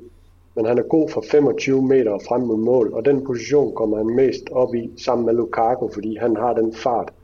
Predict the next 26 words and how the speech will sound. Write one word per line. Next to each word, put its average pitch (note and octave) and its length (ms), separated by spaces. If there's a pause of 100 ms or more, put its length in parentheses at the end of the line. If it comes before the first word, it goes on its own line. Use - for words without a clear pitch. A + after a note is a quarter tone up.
(600)
til B2+ 80
at A2 160
kan, F2+ 460 (800)
til C#3+ 80
at A#2 100
kan A#2 120
løbe C3+ 420
i, G#2 220
i G2+ 80
modstanderens A2+ 600
bagrum A2 480
også, A2 220
og A2 40
kunne A#2+ 140
lægge A#2+ 200
den C#3 100
af D3+ 140
til A#2+ 120
en A2 80
Lautaro, G#2+ 460
der G#2+ 80
så A2 140
er G2+ 140
tættere A2+ 300
på G2 100
mål. A2 320